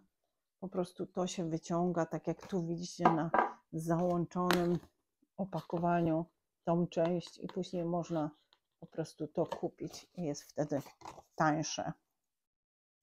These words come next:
E, że właśnie, e, można kupować uzupełnienie, e, ratując planetę. Fajna sprawa. Dobra, e, krem na noc jeszcze mam,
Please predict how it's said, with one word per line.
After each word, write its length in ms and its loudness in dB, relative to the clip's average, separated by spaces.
E, 340 4
że 340 2
właśnie, 800 2
e, 220 -4
można 420 0
kupować 540 0
uzupełnienie, 920 2
e, 220 2
ratując 720 -2
planetę. 640 -4
Fajna 260 -4
sprawa. 520 -4
Dobra, 440 12
e, 600 6
krem 440 10
na 160 8
noc 320 4
jeszcze 400 2
mam, 300 6